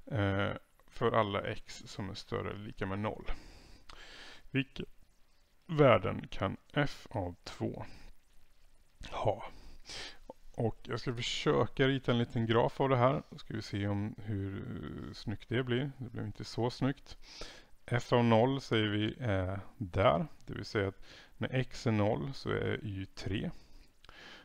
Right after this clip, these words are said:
Och vi ska fundera på om, om vi har x lika med två där. Ska vi fundera på vart kan det här vara?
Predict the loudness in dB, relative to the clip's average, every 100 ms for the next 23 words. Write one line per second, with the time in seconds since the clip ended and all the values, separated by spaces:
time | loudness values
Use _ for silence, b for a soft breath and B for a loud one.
0 | B -4 0 0 0 -4 -4 -4 -2 0
1 | 2 0 0 -2 -2 -6 -6 -2 -2 -2
2 | -4 -4 -4 -2 0 0 -2 -4 _ -16
3 | -4 0 2 4 2 0 -6 -12 -6 -6
4 | -2 0 2 0 -2 -2 -2 -4 -8 0
5 | 4 4 2 -16 -14 -14 b b _ -2
6 | 0 4 4 4 2 -4